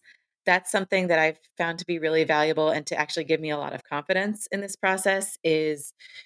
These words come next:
being able to articulate what I need and what is the perspective from kind of as a spokesperson of my profession almost. Um, and it, it almost is,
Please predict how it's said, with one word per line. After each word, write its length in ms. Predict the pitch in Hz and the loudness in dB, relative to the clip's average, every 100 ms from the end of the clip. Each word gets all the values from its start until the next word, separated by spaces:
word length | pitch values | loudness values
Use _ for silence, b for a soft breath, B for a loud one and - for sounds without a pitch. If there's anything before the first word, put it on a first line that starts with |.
| B _ - | B _ 0
being 240 | 185 170 | 4 4
able 240 | 165 165 170 | 4 4 2
to 180 | - | 2
articulate 680 | 165 151 - 156 165 151 151 | 2 2 0 0 2 4 2
what 160 | 143 143 | -2 -6
I 160 | 143 147 | -6 -2
need 640 | 196 226 214 202 196 185 | 2 2 2 2 0 -2
and 160 | 156 151 | -6 -2
what 160 | 151 | 2
is 140 | 151 147 | 2 0
the 80 | - | -4
perspective 720 | 151 - 151 - 151 139 - - _ | -4 0 0 4 2 2 -4 -18 _
from 280 | - 170 170 | 2 2 0
kind 200 | 165 160 | 0 0
of 140 | 151 - | 0 0
as 160 | - 151 | 0 0
a 40 | |
spokesperson 680 | 143 - 151 - - 160 165 | 0 0 0 0 0 0 0
of 80 | 156 | -2
my 140 | 147 | -4
profession 640 | - 123 160 - 220 226 247 | -6 0 0 2 0 0 -2
almost. 580 | 202 208 208 220 - - _ B B B B - | -4 -2 -2 -2 -6 -8 _ B B B B 0
Um, 540 | 170 160 156 151 156 - _ _ _ _ _ _ _ | 2 4 2 -2 -10 -12 _ _ _ _ _ _ _
and 580 | 170 170 165 160 160 - - _ | 2 4 2 0 -2 -6 -10 _
it, 240 | 180 175 - | -4 -4 0
it 140 | 185 202 | 4 4
almost 440 | 226 254 233 - | 4 4 2 2
is, 200 | 196 180 | -4 -6